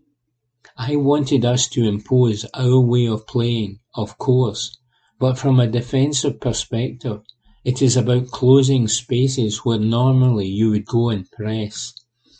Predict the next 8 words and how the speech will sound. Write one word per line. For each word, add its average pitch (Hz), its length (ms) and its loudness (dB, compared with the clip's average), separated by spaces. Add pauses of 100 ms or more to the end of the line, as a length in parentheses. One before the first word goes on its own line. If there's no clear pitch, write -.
(200)
It's 131 220 -2
about 127 280 0
finding 127 520 2
the 104 100 -2
balance. 107 800 -6 (640)
We 143 200 4
have 131 200 0
anticipation, 123 1080 0